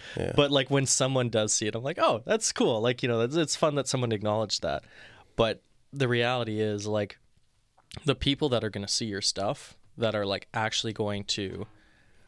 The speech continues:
Speaker 2: look at it on a more technical level, are probably in the industry with you already. Someone sees it on your Instagram. Like, you know,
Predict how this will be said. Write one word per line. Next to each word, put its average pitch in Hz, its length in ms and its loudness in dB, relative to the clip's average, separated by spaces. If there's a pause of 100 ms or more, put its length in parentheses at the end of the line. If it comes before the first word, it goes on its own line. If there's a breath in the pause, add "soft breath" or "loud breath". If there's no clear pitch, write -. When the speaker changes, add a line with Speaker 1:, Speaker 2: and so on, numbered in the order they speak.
(100)
Speaker 2:
look 139 220 2
at 131 120 2
it 117 80 0
on 110 120 0
a - 20 -2
more 101 160 -2
technical 123 460 -4
level, 139 340 -2
are 113 80 -2
probably 110 420 0
in 110 140 -4
the 101 140 -2
industry 98 380 -4
with - 180 -10
you - 60 -6
already. - 380 -8
Someone 107 340 -2
sees 104 260 -2
it 104 80 -2
on 98 100 -4
your 95 140 -6
Instagram. 98 600 -4
Like, 76 260 -6
you 101 60 -4
know, 90 100 -6